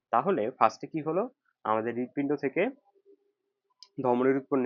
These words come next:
হলো, তারপরে ধমনী থেকে সেটা কি? ধমনীটা কৈশিক জালিকায় বিভক্ত হলো এবং কৈশিক জালিকায় বিভক্ত হওয়ার পরে সেটা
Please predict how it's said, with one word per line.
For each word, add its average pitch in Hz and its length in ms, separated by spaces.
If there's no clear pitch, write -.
হলো, 131 140
তারপরে 110 300
ধমনী 113 400
থেকে 151 260
সেটা 123 200
কি? 127 160
ধমনীটা 110 420
কৈশিক 175 340
জালিকায় 143 360
বিভক্ত 98 300
হলো - 220
এবং 120 260
কৈশিক 131 300
জালিকায় 151 400
বিভক্ত 123 260
হওয়ার 123 220
পরে 110 240
সেটা 110 200